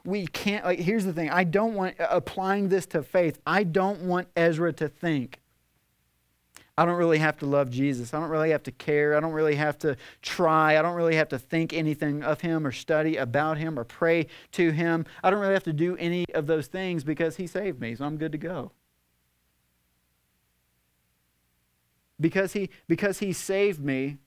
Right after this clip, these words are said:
and because he's sovereign, and because he's in control of all things, I'm good to go. I get a participation trophy at the end of it. I don't have to earn anything. I don't have to do anything on this back end in order to ultimately receive eternal life. I'm good.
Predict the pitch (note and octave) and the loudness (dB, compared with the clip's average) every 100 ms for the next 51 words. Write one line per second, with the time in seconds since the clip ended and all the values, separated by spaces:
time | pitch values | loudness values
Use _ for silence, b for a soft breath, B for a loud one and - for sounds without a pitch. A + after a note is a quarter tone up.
0 | _ b - E3 F3+ F3 G3 F3 b - | _ b 0 2 2 2 0 0 b -12
1 | - G3+ F#3+ G3+ D#3 C#3+ D3 F3+ E3+ F#3 | -4 0 2 2 0 -2 -2 -2 0 -2
2 | F#3 E3+ F3 - F#3 F3 E3 F3 E3+ - | -2 -4 -6 0 2 2 2 2 0 -2
3 | G#3 G3+ E3 E3 - B B G3+ F#3 F#3 | -4 -2 -2 -4 -8 B B 0 2 2
4 | E3 G#3+ D3 D#3 F#3 F3 F#3 - F3+ - | 0 2 2 4 2 0 -4 -2 -6 -6
5 | F3+ - F3 - G3 F#3 D3 B2+ C3 C3 | -8 -8 -10 -4 -4 -2 -2 -2 -4 -2
6 | B2 B2+ D3 E3+ F3+ F#3 F3 - B B | -2 -2 -2 -2 -4 -4 -4 -6 B B
7 | - F#3+ G3+ F#3+ E3 D#3 E3 E3 F#3 F3+ | -8 -4 -2 -2 -2 -4 -4 -4 -4 -4
8 | E3+ C#3 F3 G3 G3 F#3 E3+ F3+ E3+ E3 | -2 0 0 0 0 -2 -4 -4 -2 -2
9 | E3 C3 D#3+ F3+ F#3+ D#3 C#3+ C#3+ D3 D#3+ | -2 -2 -2 -2 -4 -4 -2 -2 -2 -4
10 | D#3 C#3 E3 - D#3+ D3+ E3+ D3+ D#3+ D3+ | -4 -4 -4 -2 -4 -4 -8 -4 -2 -4
11 | - E3 D#3 - E3+ E3 E3 F#3+ D3 D#3+ | -4 -4 -4 -8 -6 -4 -2 -2 -2 -4
12 | D#3 F#3 D3 | -4 -6 -6